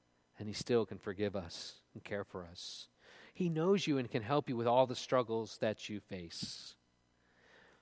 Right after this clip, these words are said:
But since he knows us so well, that should make us want to know him well, right? That's what a relationship is about. If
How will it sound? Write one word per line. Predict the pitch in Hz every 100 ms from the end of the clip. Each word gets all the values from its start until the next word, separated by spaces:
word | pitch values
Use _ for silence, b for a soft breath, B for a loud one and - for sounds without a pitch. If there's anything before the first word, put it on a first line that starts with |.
| b b _ _ -
But | 131 - _ _ _ _ -
since | - - - 196 202 -
he | 160 151
knows | 135 131 131 113
us | 139 131 117
so | - 131 110
well, | 107 110 107 127 - _ _ _ _ _ _ b b b b b _ _
that | 120 185
should | - 165
make | 139 -
us | 135 -
want | 123 123
to | 135
know | 123 123
him | 117 170 101
well, | 87 87 _ _ _
right? | 160 170
That's | 240 285
what |
a | 180
relationship | 123 135 143 127 123 117
is |
about. | 104 123 107 - B B
If | 139 -